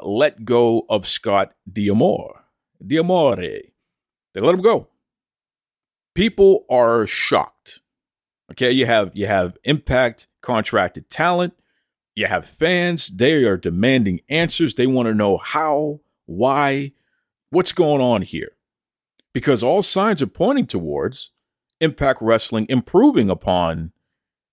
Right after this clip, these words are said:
their, uh, previous status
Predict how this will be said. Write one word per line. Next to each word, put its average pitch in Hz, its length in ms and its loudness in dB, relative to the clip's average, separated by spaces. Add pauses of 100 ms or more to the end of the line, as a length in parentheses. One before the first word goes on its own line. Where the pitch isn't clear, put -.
their, 107 580 2
uh, 90 200 4
previous 135 760 0
status 104 800 -4